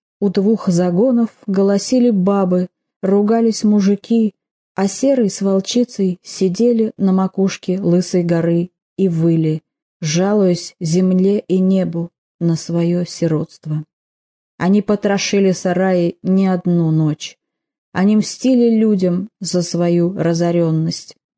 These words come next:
Рождённая людьми в их сердцах боль требовала ещё и ещё крови. И едва опускалась на землю ночь,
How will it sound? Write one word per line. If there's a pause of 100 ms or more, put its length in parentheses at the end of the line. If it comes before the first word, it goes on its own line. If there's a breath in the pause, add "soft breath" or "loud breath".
(600)
Рождённая
людьми (280)
в
их
сердцах
боль (400 soft breath)
требовала
ещё
и
ещё
крови. (880)
И
едва
опускалась
на
землю
ночь,